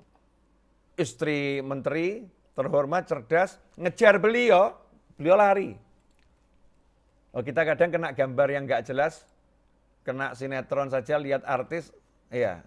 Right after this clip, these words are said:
dipelototin tuh. "Wah, cantiknya," gitu. Bukan ditinggalkan, dipelototin, padahal nggak deketin tuh. Itu yang di T V nggak deketin kita, kitanya yang deketin dengan pandangan kita, dengan hati kita.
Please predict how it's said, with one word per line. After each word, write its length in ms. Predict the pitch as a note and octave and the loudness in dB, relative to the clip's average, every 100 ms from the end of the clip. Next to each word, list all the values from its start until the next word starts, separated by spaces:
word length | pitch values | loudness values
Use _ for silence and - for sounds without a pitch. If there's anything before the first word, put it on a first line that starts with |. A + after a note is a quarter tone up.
| - | -18
dipelototin 720 | G#2+ C#3+ D3 E3 D#3 B2+ G2+ | -4 -2 2 0 -2 -6 -10
tuh. 20 | - _ _ _ _ | -16 _ _ _ _
"Wah, 400 | C#3+ D3 C3+ A2+ | -6 -4 -4 -4
cantiknya," 960 | A2 G#2+ A2 - A2 A2 G#2 G#2+ G#2 | -10 -12 -12 -12 -10 -10 -10 -10 -12
gitu. 160 | F2 F2 _ _ _ _ _ _ | -14 -20 _ _ _ _ _ _
Bukan 240 | A#2+ B2+ A#2 | -4 -4 -2
ditinggalkan, 480 | C#3 C3 C3+ C#3+ D#3 | -6 2 2 2 -2
dipelototin, 560 | C3 C#3+ D3+ C#3 B2 | -2 -2 -2 -6 -4
padahal 240 | C3 F3 E3+ | -2 0 0
nggak 240 | C#3 C#3 | -2 -2
deketin 400 | F3 G#3 F3+ A#2 | -2 -4 -6 -10
tuh. 40 | - _ _ _ _ _ _ _ _ _ | -14 _ _ _ _ _ _ _ _ _
Itu 160 | G#3 | -2
yang 80 | F#3 | 0
di 80 | D#3 | 0
T 80 | E3+ | 0
V 160 | G#3+ | 0
nggak 160 | F3 D3 | 0 2
deketin 320 | D#3+ F3 F3 | 0 -2 -2
kita, 320 | F3+ D3+ C#3+ | 0 0 -2
kitanya 400 | D#3+ D#3 F3 F#3 | -4 -2 0 0
yang 80 | F3 | 0
deketin 320 | D3+ D3+ E3 | 0 0 -2
dengan 240 | C#3+ D3 C#3+ | -4 -6 -2
pandangan 400 | D3+ C#3 C3+ C3+ | 2 2 0 -4
kita, 320 | C#3+ A#2+ B2+ | -4 0 0
dengan 240 | C3 B2 | -2 -6
hati 160 | A#2+ A#2+ | -6 -6
kita. 320 | A2+ G#2 | -8 -10